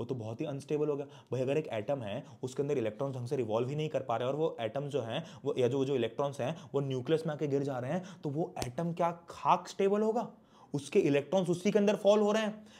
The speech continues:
इलेक्ट्रॉन्स खुद ही कोलैप्स हो रहा है, खुद ही को वो खा जा रहा है, खुद ही को डाइजेस्ट कर जाएगा ऐसे तो।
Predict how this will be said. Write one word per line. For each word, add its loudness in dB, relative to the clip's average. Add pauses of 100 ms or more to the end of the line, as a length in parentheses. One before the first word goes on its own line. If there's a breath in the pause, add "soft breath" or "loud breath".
इलेक्ट्रॉन्स 6
खुद 6
ही 8
कोलैप्स 10
हो 6
रहा 10
है, 0
खुद 6
ही 8
को 12
वो 12
खा 10
जा 10
रहा 8
है, 4
खुद 4
ही 6
को 10
डाइजेस्ट 10
कर 8
जाएगा 8
ऐसे 2
तो। 0